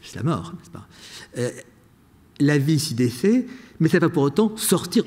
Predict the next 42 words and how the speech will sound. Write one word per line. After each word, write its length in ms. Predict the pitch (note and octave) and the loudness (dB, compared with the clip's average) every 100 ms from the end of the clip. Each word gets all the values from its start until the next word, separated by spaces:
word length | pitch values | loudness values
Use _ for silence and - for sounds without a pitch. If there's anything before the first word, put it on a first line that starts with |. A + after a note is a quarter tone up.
| - | -2
de 200 | A2+ D#3+ | 0 2
ce 180 | D#3+ B2 | 2 -4
monde. 340 | D#3 B2 - - - _ _ _ _ - | -4 -6 -8 -16 -20 _ _ _ _ 0
Là, 160 | A3 - | 0 2
il 160 | D#3 | 0
est, 120 | C#3 - - - - - | 0 -4 -20 -20 -20 -10
on 40 | B2+ | -4
est 60 | |
dupe 160 | B2 A3+ | 2 2
d'une 160 | C#3+ B2+ | 4 4
représentation 640 | - C#3 A#2+ - G3+ A3+ - | 2 0 -2 0 2 2 -2
trop 160 | - D3 | -2 -2
commode. 460 | D3 C#3 D3 G2+ G#2 - - - - - - - | 0 -2 -2 -4 -12 -16 -20 -20 -20 -20 -20 0
Donc, 220 | F3+ F3+ - | 2 2 2
je 100 | G3+ | 4
sais 100 | G#3 | 6
seulement 320 | A3 G#3+ B3+ | 6 6 6
que, 180 | B3 D3+ - - | 4 0 0 -2
en 100 | E3 | 2
sortant 280 | A3+ - F#3 | 2 2 0
de 60 | |
ce 100 | - | 2
monde, 280 | E3+ A#3 D4+ - - | 4 4 2 -6 -12
je 140 | - F3 | 2 2
tombe 400 | E3+ B3+ D4+ C4 | 4 4 6 6
pour 140 | A3 | 4
jamais 440 | D#3+ E3 F#3+ B3+ - - - - | 4 4 4 2 -2 -14 -14 4
ou 140 | C#4+ | 6
dans 140 | A#3+ A3+ | 8 6
le 100 | G3 | 8
néant, 400 | F3+ E3+ G3 E3+ - - - _ - | 6 6 2 0 -10 -18 -20 _ -6
pensée 240 | A2 A2 | -4 -2
de 80 | G#2 | -2
l'être, 300 | G3+ C#4+ - - | -2 -4 -10 -20
ce 100 | - | -4
qu'il 100 | C3+ | 0
y 60 | |
a 0 | |
du 120 | B2 B2 | 2 2
non-être, 460 | A2+ C3 - - - | 2 0 -4 -10 -2
du 100 | C#3+ | 0
néant, 600 | C#3+ D3 D3+ D3+ G3 - | 2 2 2 -2 -6 -6